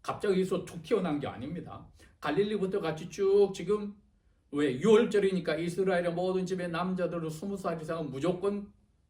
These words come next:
일 년에 세 번 예루살렘의 야훼 앞에 자기가 가야 되니까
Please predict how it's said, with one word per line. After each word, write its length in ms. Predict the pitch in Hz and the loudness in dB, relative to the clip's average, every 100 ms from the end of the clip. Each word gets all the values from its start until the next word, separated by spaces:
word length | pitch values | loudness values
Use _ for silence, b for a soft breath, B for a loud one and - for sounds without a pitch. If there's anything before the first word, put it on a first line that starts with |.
| _ _ _ _ | _ _ _ _
일 140 | 156 | -6
년에 200 | 160 165 | -4 -4
세 200 | 147 147 135 | -4 -4 -2
번 380 | 151 151 151 - _ _ _ _ _ _ _ 117 | 0 -2 -8 -16 _ _ _ _ _ _ _ -8
예루살렘의 840 | 117 139 143 131 131 131 131 117 | -6 -6 -6 -4 -4 -4 -6 -6
야훼 260 | 131 117 135 | -6 -4 -4
앞에 560 | 135 131 135 135 127 - _ _ _ _ | -4 -6 -8 -6 -8 -16 _ _ _ _
자기가 760 | - 110 110 120 127 117 113 113 | -12 -10 -8 -8 -8 -6 -8 -10
가야 300 | - 143 147 | -6 -4 -4
되니까 560 | 120 104 101 - - | -6 -10 -14 -18 -18